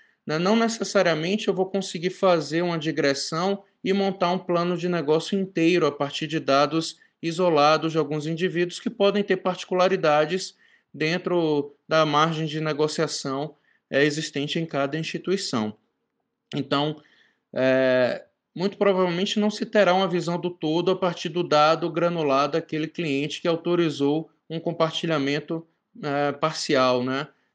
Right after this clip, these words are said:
do, dos seus dados naquela instituição. É, quanto ao, ao segundo ponto, né, que envolve aí dados de terceiro,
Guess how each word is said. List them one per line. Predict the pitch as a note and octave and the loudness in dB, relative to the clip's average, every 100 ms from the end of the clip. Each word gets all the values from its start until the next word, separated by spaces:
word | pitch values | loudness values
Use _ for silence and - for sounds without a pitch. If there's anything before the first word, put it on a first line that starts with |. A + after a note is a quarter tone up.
| - | -20
do, | B2+ C3 | -14 -8
dos | C3+ C#3 | -4 -4
seus | D#3 C#3+ | -2 -2
dados | C3 C3 C3+ C#3+ | 2 2 2 -2
naquela | C#3+ C#3+ C#3+ D3 | -6 -4 -4 -4
instituição. | D#3 - F3 - A2+ G2+ - _ _ _ - - _ _ _ _ _ _ _ _ _ - | -6 -6 -6 -4 -6 -6 -10 _ _ _ -20 -20 _ _ _ _ _ _ _ _ _ -6
É, | C#3 C3+ C#3 - - | -2 0 -2 -4 -2
quanto | G#3+ - B3 | 0 0 2
ao, | F#3 D3+ C#3+ | 4 2 -2
ao | D3+ | -4
segundo | D3+ - C#3 C#3+ C3+ | -4 -6 -4 -4 -4
ponto, | C3+ D3 E3+ F3+ - C3 | -4 -4 -2 -4 -4 -4
né, | C3 D3 | -2 -4
que | - | -4
envolve | C3+ B2 C3 C3 B2+ | -6 0 0 0 0
aí | B2 B2+ | 0 0
dados | B2 C3 C3 B2 | 2 2 2 -2
de | B2+ | -6
terceiro, | - B2 - D3 D#3+ D#3+ B2+ | -8 -8 -6 -2 0 0 0